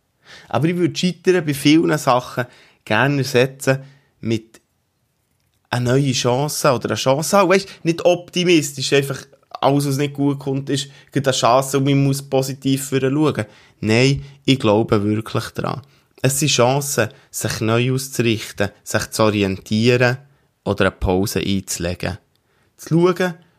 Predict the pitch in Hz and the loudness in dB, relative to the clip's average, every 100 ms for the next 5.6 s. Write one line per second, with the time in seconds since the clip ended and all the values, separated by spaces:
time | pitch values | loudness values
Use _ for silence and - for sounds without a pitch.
0 | _ 127 113 - 135 - 127 143 139 123 | _ -2 -2 -2 -4 2 0 2 -2 0
1 | 117 - 104 123 123 110 117 107 95 95 | 0 2 2 2 2 0 0 -2 -2 -2
2 | 101 104 98 - - 101 101 - 87 - | -2 -2 -4 -6 -8 -6 -8 -8 -8 -8
3 | - _ _ _ _ _ _ - - 165 | -14 _ _ _ _ _ _ -12 -2 0
4 | 175 180 151 139 120 117 110 135 185 - | 2 0 2 2 2 -2 0 0 0 -6
5 | 131 - 120 143 165 | -6 -2 0 0 -2